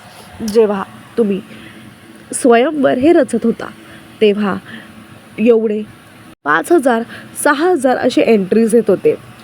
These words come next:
पण अचानकच असं काय घडलं ज्याच्यामुळे एंट्रीज ह्या कमी झाल्या?" म्हणून तेव्हा लगेच शीना मेहता जे आहेत ते सगळ्यांना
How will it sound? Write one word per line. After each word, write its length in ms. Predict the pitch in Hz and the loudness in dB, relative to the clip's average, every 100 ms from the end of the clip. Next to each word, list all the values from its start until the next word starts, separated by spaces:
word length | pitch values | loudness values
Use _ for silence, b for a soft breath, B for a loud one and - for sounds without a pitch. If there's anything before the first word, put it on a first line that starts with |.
| B B B - | B B B -4
पण 120 | 202 | -2
अचानकच 640 | - 196 277 254 226 220 - B B B | -2 -2 0 0 0 -2 -2 B B B
असं 160 | 294 381 | -4 -2
काय 280 | - 359 415 | 0 2 4
घडलं 420 | 359 302 262 220 240 - - - | 4 4 2 -2 -6 -20 -18 -2
ज्याच्यामुळे 520 | 233 247 220 208 208 - B B - | 0 2 2 2 0 -4 B B -4
एंट्रीज 520 | 240 233 220 226 233 - | 0 0 0 0 0 0
ह्या 200 | 262 330 | 0 0
कमी 320 | 330 247 254 | 2 2 2
झाल्या?" 280 | 254 233 190 | 2 2 0
म्हणून 240 | 190 185 185 - - - - - | 0 -2 -6 -12 -20 -20 -20 -4
तेव्हा 300 | 196 190 180 185 B B B | 0 0 0 -6 B B B
लगेच 320 | 208 196 190 233 | -2 -2 0 -2
शीना 400 | - 240 240 302 | -2 -2 0 2
मेहता 340 | 320 330 311 285 | 2 0 2 0
जे 120 | 269 | 2
आहेत 260 | 262 240 233 B B B - | 0 0 -2 B B B -2
ते 140 | - 226 B B B - | -2 -2 B B B -2
सगळ्यांना 520 | 277 240 302 320 240 | -2 2 2 2 -2